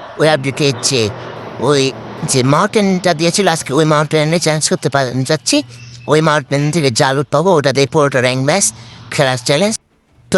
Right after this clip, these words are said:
র্যাঙ্কের আরো একটি ম্যাচ আমরা নেমে যাচ্ছি ড্রিম ভোটে। এ ভাই, এ ভাই, কি হলো? ছি ভাই, ওখানে নামতেই পারলাম না ভাই। আমাদের ক্যারেক্টার, আমাদের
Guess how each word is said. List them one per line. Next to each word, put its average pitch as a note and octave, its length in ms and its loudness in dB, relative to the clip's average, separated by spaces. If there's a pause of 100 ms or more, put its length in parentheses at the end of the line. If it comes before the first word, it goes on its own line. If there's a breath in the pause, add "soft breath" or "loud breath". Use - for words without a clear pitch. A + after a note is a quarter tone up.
র্যাঙ্কের D#3+ 280 2 (100)
আরো C3+ 180 2
একটি - 220 -2
ম্যাচ F#3 140 2 (100)
আমরা F3 160 2 (160)
নেমে D3+ 280 2
যাচ্ছি B2+ 260 -2 (120)
ড্রিম C3 180 2 (120)
ভোটে। E3 300 2 (340)
এ - 20 4 (180)
ভাই, A#2 220 2 (160)
এ F3+ 120 2
ভাই, A#2 140 0 (100)
কি C#3 180 0
হলো? A#2+ 180 2 (300)
ছি C3+ 140 0 (160)
ভাই, G2+ 160 0 (420 loud breath)
ওখানে B2+ 300 2
নামতেই C3+ 380 2
পারলাম C#3+ 340 0
না C#3 60 2 (120)
ভাই। B2 180 0 (160)
আমাদের B2+ 340 2
ক্যারেক্টার, C3 360 2 (120)
আমাদের C3 240 0